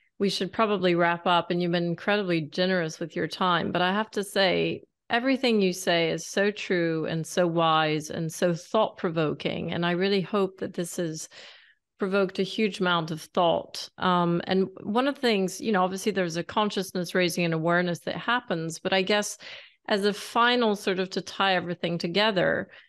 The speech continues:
and not to be left too depressed, what is your word on, you know, like, if there's one takeaway that we can tell people, you know, what can we do about this? What can we do about improving people's mental health?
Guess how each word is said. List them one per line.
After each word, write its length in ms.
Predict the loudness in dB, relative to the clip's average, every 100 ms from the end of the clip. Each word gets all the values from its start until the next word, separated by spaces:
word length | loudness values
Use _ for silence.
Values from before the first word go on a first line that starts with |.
| -4
and 260 | 2 2 2
not 320 | 2 2 2
to 80 | -2
be 140 | 0 2
left 280 | 2 0
too 160 | -4 -4
depressed, 800 | -4 -6 0 2 0 -4 -12 -16 -20 -20 -20 _
what 520 | -12 -10 -4 0 2
is 120 | 2 0
your 120 | 2
word 340 | 2 4 4
on, 240 | 2 0 0
you 80 |
know, 340 | 0 0 -2 -6 -8
like, 380 | -4 -4 -4 -20 _ -6
if 140 | -4
there's 260 | 2 2 2
one 440 | 2 2 4 2
takeaway 960 | 0 -2 -2 0 -2 0 -2 -4 -6 -12 _ -20 _ _ _ -2
that 200 | 0 2
we 140 | 0
can 260 | 0 0 0
tell 360 | 0 2 2 2
people, 560 | -2 -4 -4 -4 -4 -6
you 100 | -4
know, 160 | -2 -4 -8
what 420 | -2 0 0 -2
can 160 | -2
we 140 | 0 0
do 300 | 0 2 2
about 360 | -2 -6 -6
this? 340 | -6 -6 -6 -2
What 220 | -2 -2
can 200 | -2 0
we 100 | 2
do 260 | 2 2 2
about 340 | 0 0 -2
improving 1000 | -4 -4 -6 -2 0 2 2 2 0 -4 -10 _ _
people's 500 | -4 -4 -2 -4 -2
mental 400 | -2 0 -2 -4
health? 640 | -4 -4 -4 -4 -8 -16